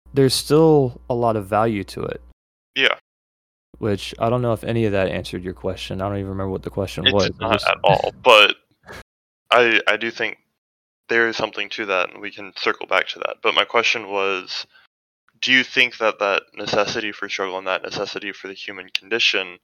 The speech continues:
Speaker 2: is something that is built into us as human beings, or something that we're conditioned to do by, you know, the society that we grow up in, by what we surround ourselves with, and by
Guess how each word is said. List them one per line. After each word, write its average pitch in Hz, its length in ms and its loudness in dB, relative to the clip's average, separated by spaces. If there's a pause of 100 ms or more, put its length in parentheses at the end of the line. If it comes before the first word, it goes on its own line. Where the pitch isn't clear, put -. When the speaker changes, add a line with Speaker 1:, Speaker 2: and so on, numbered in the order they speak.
(680)
Speaker 2:
is 120 160 6
something 110 380 -2
that 95 340 2 (680)
is 104 200 -2
built 107 380 -2
into 110 300 -4
us 87 160 -4
as 90 120 -4
human 92 320 -10
beings, 110 600 -6
or 110 160 -4
something 107 340 -6
that 101 160 0
we're 95 140 -4
conditioned 101 760 -4
to - 280 -8 (100)
do 117 160 -2 (840)
by, 101 600 2 (960)
you 120 100 -6
know, 95 320 -2
the 113 80 -6
society 101 600 0
that 98 140 0
we 104 100 -8
grow 98 260 -2
up 98 160 -6
in, 101 220 -8
by 95 580 0 (160)
what 107 240 -4
we 98 80 -2
surround 107 340 -4
ourselves 95 420 -2
with, 98 240 -8
and 92 140 -14
by 95 560 -2